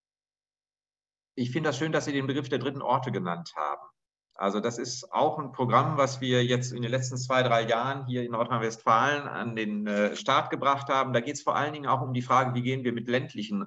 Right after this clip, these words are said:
Räumen um, die eben halt kein großes Theater, keinen großen Konzertsaal und so weiter haben, die aber im Grunde genommen ein ganz intensives kulturelles Leben haben. Nur das ist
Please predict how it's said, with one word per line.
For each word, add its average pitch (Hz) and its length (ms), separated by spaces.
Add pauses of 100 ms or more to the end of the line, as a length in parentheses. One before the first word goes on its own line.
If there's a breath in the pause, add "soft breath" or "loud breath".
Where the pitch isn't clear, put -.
(120)
Räumen 98 540 (160)
um, - 520
die 120 160
eben 117 160
halt 117 180
kein 127 200
großes 113 360
Theater, 117 420
keinen 110 220
großen 110 260
Konzertsaal 110 560
und 113 140
so 110 120
weiter 107 360
haben, 117 400 (460 soft breath)
die 175 220
aber 127 520 (200)
im 127 160
Grunde 147 200
genommen 170 180
ein 135 140
ganz 151 200
intensives 147 640
kulturelles 123 580
Leben 123 360
haben. 127 260
Nur 135 100
das 131 120
ist 127 120